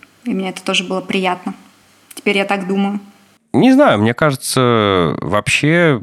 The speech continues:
Speaker 2: есть же современный запрос большой на естественность.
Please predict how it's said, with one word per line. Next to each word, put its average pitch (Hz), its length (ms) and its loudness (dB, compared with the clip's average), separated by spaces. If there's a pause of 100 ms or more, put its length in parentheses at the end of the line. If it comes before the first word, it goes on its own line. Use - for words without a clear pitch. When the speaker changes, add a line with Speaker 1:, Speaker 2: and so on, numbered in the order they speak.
Speaker 2:
есть 123 260 2
же 120 120 2
современный 107 600 2
запрос 104 480 0
большой 82 460 0
на 80 160 0
естественность. 71 920 -4